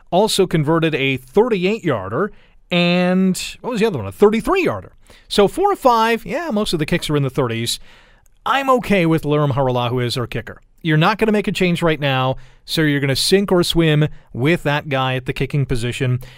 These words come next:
His punting has improved throughout the season. Again, it's not the ba-, uh, it's not the best. Richie Leone showed us today he's one of the best punters in the C F L, both directionally, and he just has a heck of a leg.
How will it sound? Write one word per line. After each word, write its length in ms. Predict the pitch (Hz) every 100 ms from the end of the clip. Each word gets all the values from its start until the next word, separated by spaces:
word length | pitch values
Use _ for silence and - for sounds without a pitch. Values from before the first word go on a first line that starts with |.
| - -
His 180 | 135
punting 420 | - 196 262 294 262
has 340 | 160 185 214
improved 440 | 247 208 220 220
throughout 280 | - 175 196
the 80 | 196
season. 500 | - 185 156 180 208 -
Again, 320 | 131 135 160
it's 200 | 175 -
not 220 | 110 165
the 80 | 170
ba-, 240 | 156 170
uh, 140 | 170 139
it's 180 | 131 -
not 180 | 151
the 60 | -
best. 240 | 131 139
Richie 220 | 143 165 170
Leone 440 | 151 147 185 135 - -
showed 280 | - 185 180
us 120 | 156
today 340 | - 139 160 127
he's 140 | 127
one 100 | 143
of 20 |
the 60 | 123
best 200 | 139 -
punters 460 | 156 151 139 123 - - -
in 140 | 156
the 100 | 143
C 180 | 120 160
F 140 | 127 -
L, 180 | 143
both 240 | 113 147 -
directionally, 640 | 117 143 - 160 139 131 127 - -
and 180 | 143 143
he 60 | 127
just 240 | 143 139
has 280 | 135 135 120
a 140 | 110
heck 260 | 101 143 143
of 80 | 107
a 40 |
leg. 380 | 107 117 90